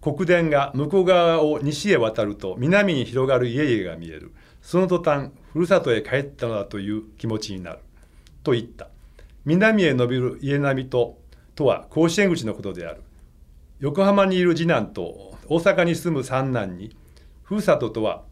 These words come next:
と言われた瞬間、目に浮かぶのはどこだ、と電話で聞いてみた。新堀川とその柳並木だ、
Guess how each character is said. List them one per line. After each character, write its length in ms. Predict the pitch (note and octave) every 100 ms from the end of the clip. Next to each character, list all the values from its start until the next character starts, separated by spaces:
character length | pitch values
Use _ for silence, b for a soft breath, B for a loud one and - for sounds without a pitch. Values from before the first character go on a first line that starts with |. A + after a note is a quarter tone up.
| - - - - -
と 180 | D#3+ D#3+
言 80 | D3
わ 100 | D#3+
れ 100 | C3
た 120 | G2
瞬 240 | - G2+
間、 260 | F#2+ F#2 F#2+ -
目 140 | D3 F#3+
に 120 | E3
浮 60 |
か 140 | D3 C#3
ぶ 80 | B2+
の 80 |
は 80 | G#2+
ど 120 | F#2
こ 120 | A2+ -
だ、 180 | F#2+ - - -
と 180 | - D#3+
電 160 | A2+ B2+
話 100 | B2
で 80 | A2
聞 140 | A2+
い 60 | G#2
て 100 | F#2
み 80 | F2+
た。 140 | - - - - - b b b b
新 360 | - - F#3+ G3+
堀 240 | F#3+ F#3
川 340 | E3 A2+ G2 -
と 320 | B2 A#2 - -
そ 160 | -
の 140 | D3+ D#3
柳 400 | C3 E3 D#3 C#3+
並 260 | C3+ A2
木 80 | -
だ、 140 | E2+